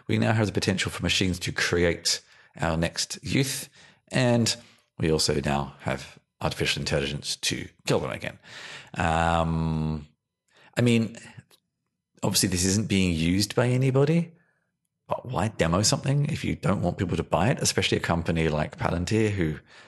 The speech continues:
have really had no shame in the past of having some pretty unethical products. <laughs> So I don't see why they're gonna change anytime soon. So yeah,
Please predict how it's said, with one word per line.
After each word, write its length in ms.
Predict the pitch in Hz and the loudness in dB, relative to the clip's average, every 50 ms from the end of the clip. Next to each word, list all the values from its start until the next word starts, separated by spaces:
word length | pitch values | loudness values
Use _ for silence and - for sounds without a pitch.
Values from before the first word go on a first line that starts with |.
| - - | -8 -6
have 160 | - - 87 | -2 0 2
really 260 | 98 95 87 85 80 | 2 4 4 2 2
had 240 | 78 82 78 76 87 | 2 0 0 0 2
no 420 | 90 90 87 87 85 82 80 78 - - - - - - - - | 2 4 4 4 4 4 2 0 -2 -8 -16 -20 -20 -20 -16 -6
shame 440 | - - - - 80 85 92 104 101 | -2 0 2 2 2 2 0 0 0
in 100 | 92 85 | 2 2
the 80 | 80 78 | 0 -2
past 720 | - - - 82 78 82 104 127 - - - - - - - - - | -2 -2 0 2 2 2 2 2 2 0 0 -2 -6 -10 -10 -6 -2
of 420 | 85 80 78 - - - - - - - - - - - - - - - - - - - _ _ - | -2 -2 -2 -2 -2 -4 -4 -4 -6 -14 -20 -20 -20 -20 -20 -20 -20 -20 -20 -20 -20 -20 _ _ -2
having 180 | - 226 101 82 | 0 2 2 2
some 240 | 76 80 78 71 - - _ - | 0 0 -2 -4 -6 -12 _ 0
pretty 300 | - 170 151 - 90 82 | 2 2 4 4 4 2
unethical 460 | 78 78 78 76 - - - - - | 2 2 0 0 0 -2 -4 -6 -6
products. 460 | - - 95 107 110 - - - - - - | -2 0 0 0 0 0 -2 -4 -4 -6 -8
<laughs> 100 | - - | -10 -4
So 200 | 117 - - - - - 147 131 - - 131 123 | 0 0 2 2 4 4 4 4 6 6 4 4
I 60 | 113 | 6
don't 180 | 113 127 113 | 4 4 4
see 140 | - - 104 | 4 2 4
why 180 | 92 98 104 95 | 4 4 4 4
they're 100 | 92 95 | 4 4
gonna 200 | 92 95 90 87 | 2 2 2 2
change 420 | - - 104 101 120 127 127 - - | 2 2 2 2 2 0 0 0 0
anytime 480 | 98 98 98 95 - 101 92 92 92 | 2 2 4 4 4 4 4 4 2
soon. 380 | - - - 120 147 180 214 - - - - - - - - - - - - - - - - | 2 2 4 4 4 2 0 -2 -10 -16 -16 -14 -12 -12 -12 -12 -12 -12 -12 -14 -14 -16 -4
So 100 | - 185 | 0 2
yeah, 260 | 185 202 214 208 127 | 4 6 6 4 4